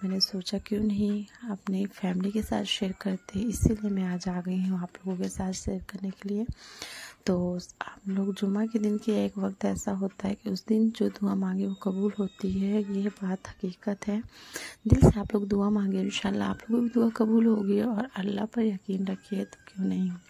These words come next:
सच्चे दिल से मांगे तो इंशाल्लाह आपकी दुआ कबूल होगी। और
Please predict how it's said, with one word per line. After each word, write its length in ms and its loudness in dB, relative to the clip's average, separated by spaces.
सच्चे 280 2
दिल 180 6
से 140 0
मांगे 300 4
तो 140 2
इंशाल्लाह 440 0
आपकी 220 -4
दुआ 280 -4
कबूल 320 -2
होगी। 440 -2
और 380 0